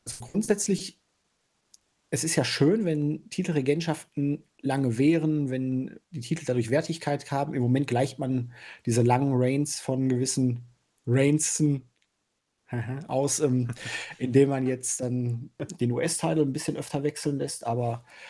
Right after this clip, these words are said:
mir liegt der Fokus im Moment bei den Titeln auch ein bisschen zu sehr in Richtung WrestleMania, weil bei den Frauen passiert nichts.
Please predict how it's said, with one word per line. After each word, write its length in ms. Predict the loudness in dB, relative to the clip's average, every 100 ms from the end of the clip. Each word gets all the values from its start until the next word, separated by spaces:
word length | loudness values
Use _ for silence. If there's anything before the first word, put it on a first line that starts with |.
| -18 -20 -20 -20 _ -20 -20 -16 -16 -18 _ _ _ _ _ _ _ _
mir 220 | 6 8
liegt 220 | 6 0
der 80 | -4
Fokus 340 | -4 -6 -4 -4
im 80 |
Moment 300 | -4 -4 -2
bei 80 | -4
den 160 | -6 -6
Titeln 260 | -6 -6
auch 140 | -6 -4
ein 80 | -4
bisschen 260 | -4 -6
zu 160 | -4 -2
sehr 180 | 0 0
in 100 | -2
Richtung 280 | -2 -2
WrestleMania, 640 | 0 2 2 2 2 0 2
weil 360 | 2 2 -2 -10 _ _ -20 -20 _ _ _
bei 100 | 2
den 100 | 2
Frauen 360 | 2 2 2 2
passiert 420 | 0 0 0 0
nichts. 720 | -2 -2 -4 -4 -2 -2 -6